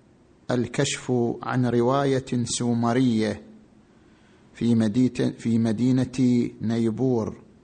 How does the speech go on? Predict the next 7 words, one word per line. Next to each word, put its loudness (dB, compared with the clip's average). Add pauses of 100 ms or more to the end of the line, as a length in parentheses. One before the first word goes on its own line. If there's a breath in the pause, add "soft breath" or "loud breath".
آخر 0
القرن 0
التاسع -4
عشر -2 (1160 loud breath)
عن 2 (120)
حدث -2
الطوفان، -4